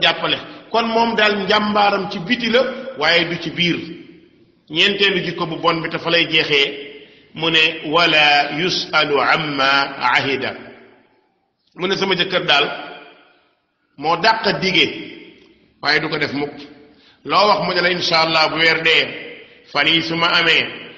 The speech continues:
dinaa indi, danaa leen def.' Bu paree, passé na, fàtte na ko. Bis boo ko waxee la nga waxoon, mu ne la, 'Dimbale ma, defuma ko.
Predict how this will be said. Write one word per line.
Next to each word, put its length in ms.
dinaa 400
indi, 300
danaa 360
leen 240
def.' 260
Bu 160
paree, 480
passé 400
na, 280
fàtte 400
na 120
ko. 200
Bis 220
boo 220
ko 160
waxee 280
la 120
nga 180
waxoon, 400
mu 140
ne 80
la, 120
'Dimbale 400
ma, 140
defuma 360
ko. 180